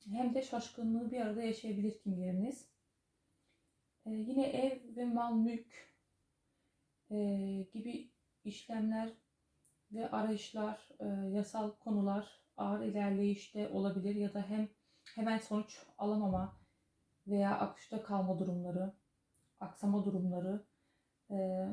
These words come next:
kısa bir müddet de olsa yaşanabilir. Ailede kardeşler ve özellikle de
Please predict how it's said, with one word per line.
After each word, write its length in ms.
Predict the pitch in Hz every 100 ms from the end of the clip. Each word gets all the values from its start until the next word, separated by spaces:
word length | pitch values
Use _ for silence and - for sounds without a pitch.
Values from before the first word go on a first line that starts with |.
| 208
kısa 300 | - 226 202
bir 60 | 208
müddet 600 | 202 - 214 - - -
de 80 | 208
olsa 440 | 185 185 247 247 226
yaşanabilir. 760 | 202 208 196 180 208 285 - _ _ _ _ _ _ _ _ _ _ _ _ _ _ _ _ _ _ _ _ _ _ _
Ailede 420 | 214 214 247 269 269
kardeşler 760 | 240 233 247 240 247 247 233
ve 40 | 226
özellikle 540 | 220 220 226 208 208
de 200 | 247 247